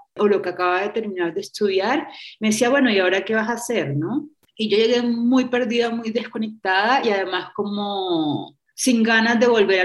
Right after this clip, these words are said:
lo que hacía antes de irme de Colombia, y era, yo era servidora pública, trabajaba para el gobierno de ese momento en temas de resolución de conflictos étnicos, trabajaba con pueblos indígenas, un trabajo que, al que le agradezco todo, o sea, me cambió, fue como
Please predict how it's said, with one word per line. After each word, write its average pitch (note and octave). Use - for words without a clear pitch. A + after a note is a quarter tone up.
lo A3
que G3+
hacía F#3
antes F#3
de F#3+
irme F3+
de F#3+
Colombia, F3
y F3
era, F3+
yo F3+
era F3+
servidora F3+
pública, E3+
trabajaba D#3+
para F3
el D#3
gobierno F3+
de F3
ese F3
momento F3
en E3
temas D#3+
de E3+
resolución F#3+
de F3
conflictos F3+
étnicos, E3+
trabajaba E3
con G3+
pueblos F3+
indígenas, F3
un E3
trabajo G#3
que, G3
al E3+
que F3+
le E3+
agradezco E3+
todo, D3
o -
sea, E3+
me E3+
cambió, E3
fue F#3
como G#3+